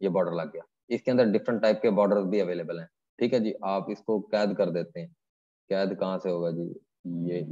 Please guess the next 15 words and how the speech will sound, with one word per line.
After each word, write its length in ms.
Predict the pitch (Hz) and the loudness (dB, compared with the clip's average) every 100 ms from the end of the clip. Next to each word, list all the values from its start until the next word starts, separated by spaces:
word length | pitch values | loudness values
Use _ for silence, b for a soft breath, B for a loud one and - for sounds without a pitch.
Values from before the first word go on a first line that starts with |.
| 90 | 2
ये 360 | 110 110 - - | 4 4 0 0
outside 440 | 101 92 - 87 82 | 2 2 0 -2 -2
border 220 | 82 80 - _ | -4 -8 -14 _
कैद 260 | 95 92 85 | 0 0 -2
कर 140 | 82 | -4
दिया, 200 | 78 82 - _ _ _ _ _ _ _ _ | -6 -10 -12 _ _ _ _ _ _ _ _
Outside 500 | 104 98 92 95 90 | 0 0 0 0 0
border 300 | 87 90 87 87 | 2 2 2 0
भी 120 | 87 | -2
available 380 | 80 82 78 82 | -4 -4 -4 -8
होता 220 | 78 80 | -8 -12
है, 60 | |
ठीक 180 | - 123 | -6 -2
है 60 | 147 | -2
जी। 160 | 131 | -4